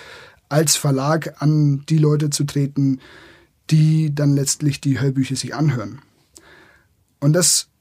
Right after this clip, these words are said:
ähm, dazu hatte ich mir überlegt, könnten wir das, was wir haben, so ein bisschen zusammenpacken und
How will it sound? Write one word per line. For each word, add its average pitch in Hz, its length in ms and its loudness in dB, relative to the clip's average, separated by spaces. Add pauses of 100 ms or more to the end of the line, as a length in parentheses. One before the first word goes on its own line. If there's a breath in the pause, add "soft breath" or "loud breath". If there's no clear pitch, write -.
(760)
ähm, 151 640 2 (1800 loud breath)
dazu 156 260 2
hatte 175 120 2
ich 151 60 -6
mir 175 80 2
überlegt, 156 460 -2 (680 soft breath)
könnten 180 300 -2
wir 160 80 2
das, 151 180 -4
was 151 140 -2
wir 147 120 -2
haben, 185 480 -4 (160)
so - 140 -2
ein 147 80 6
bisschen 151 460 2 (540)
zusammenpacken 202 1700 -4 (920)
und 139 920 0